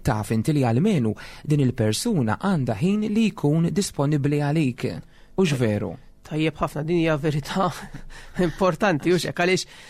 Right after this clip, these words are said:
Speaker 2: em, importanti li fid-direzzjoni spiritwali anke jkun hemm momenti fejn nista' nieqaf u x'hekk u nitkellem u x'hekk ma-, ma-, mad-direttur. Issa dan irid ikun available u x'hekk. Em, ħafna drabi jista' jiġri każ li wieħed jitlob lil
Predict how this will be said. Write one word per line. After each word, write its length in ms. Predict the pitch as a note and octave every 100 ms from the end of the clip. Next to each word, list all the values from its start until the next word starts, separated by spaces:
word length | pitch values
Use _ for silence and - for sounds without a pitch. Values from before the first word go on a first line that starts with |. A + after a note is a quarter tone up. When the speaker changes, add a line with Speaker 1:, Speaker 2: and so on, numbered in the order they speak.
| - - D#3+
Speaker 2:
em, 260 | D3 C#3+ - - _ - - G#3
importanti 540 | G3+ F#3 A#3+ A3+ G3+
li 120 | F#3 - - - - - - -
fid-direzzjoni 440 | D#3 D#3 C#3+ D3
spiritwali 380 | - F3 D4+ F3+
anke 160 | E3
jkun 120 | D#3 E3+
hemm 100 | E3+
momenti 300 | G#3 A#3+ G#3
fejn 180 | F#3+ F#3+
nista' 280 | A3+ - G3
nieqaf 420 | A#3+ - B3 A#3+
u 60 | -
x'hekk 260 | D3+ C#3+
u 120 | B3 F3+ A#3 A3
nitkellem 520 | F#3+ - D4+ C#3 C#3+
u 40 | F#3+
x'hekk 220 | C#3+ -
ma-, 140 | D#3+ D#3
ma-, 180 | D#3+ D#3+
mad-direttur. 380 | D3+ D#3 D#3+ D3
Issa 200 | E3 -
dan 180 | F3+ A3
irid 140 | E3+ E3
ikun 140 | E3
available 540 | D#3+ A#3+ D#3+ D3+ - G#3
u 40 |
x'hekk. 240 | D3+ D3 - - - -
Em, 240 | F3+ D#3+ D#3+ - - - - - -
ħafna 180 | B3 B3+
drabi 240 | C#4+ A3 G#3
jista' 180 | - G3+
jiġri 300 | E3 D#3+ F3+
każ 340 | C#4 C#4+ - G3+
li 140 | G3 -
wieħed 400 | B3 A#3 G3 F#3+
jitlob 480 | F#3+ - A3 A3 F3+
lil 240 | F3 E3